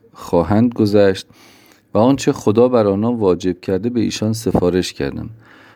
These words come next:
بر آزار نرساندن به دیگران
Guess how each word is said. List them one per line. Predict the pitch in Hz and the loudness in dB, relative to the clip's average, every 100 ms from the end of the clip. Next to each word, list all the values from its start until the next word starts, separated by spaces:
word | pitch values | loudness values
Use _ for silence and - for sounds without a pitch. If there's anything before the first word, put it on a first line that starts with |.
| _ | _
بر | 107 113 | -2 0
آزار | - 113 110 107 113 110 | 2 2 2 2 2 2
نرساندن | 107 107 104 107 101 101 127 | 0 -2 -4 -4 -2 -2 -2
به | 127 123 | -2 -4
دیگران | 110 87 92 82 78 69 | -4 -2 0 0 -2 -4